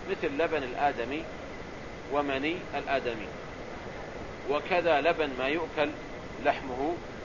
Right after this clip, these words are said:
ومنيه، هذا كله طاهر، هذا كله طاهر. بل وبوله وروثه،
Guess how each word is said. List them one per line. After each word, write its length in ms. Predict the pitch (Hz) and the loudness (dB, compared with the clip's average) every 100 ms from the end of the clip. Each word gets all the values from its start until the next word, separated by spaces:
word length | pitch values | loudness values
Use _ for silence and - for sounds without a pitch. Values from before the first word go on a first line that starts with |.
| - | 0
ومنيه، 600 | 139 156 139 143 131 113 113 113 - - 139 | 2 4 2 0 0 -2 -2 -4 -6 -4 2
هذا 400 | 151 131 147 156 | 6 6 4 0
كله 360 | 170 135 131 165 | 0 0 0 2
طاهر، 320 | 143 120 107 110 - - - - - - - - - - | 4 4 2 -4 -6 -10 -10 -10 -10 -10 -10 -10 -6 0
هذا 180 | 127 110 - | 0 0 -2
كله 340 | 135 117 147 - - 135 | -2 -2 -2 -6 -2 4
طاهر. 260 | 101 98 95 - - - - - - - | 4 2 -6 -8 -8 -8 -10 -10 -2 4
بل 240 | 185 214 - - - - - | 4 4 -4 -8 -8 -6 4
وبوله 560 | 160 160 180 170 156 165 202 | 6 8 8 6 4 4 6
وروثه، 500 | 180 165 143 120 143 | 8 10 8 4 0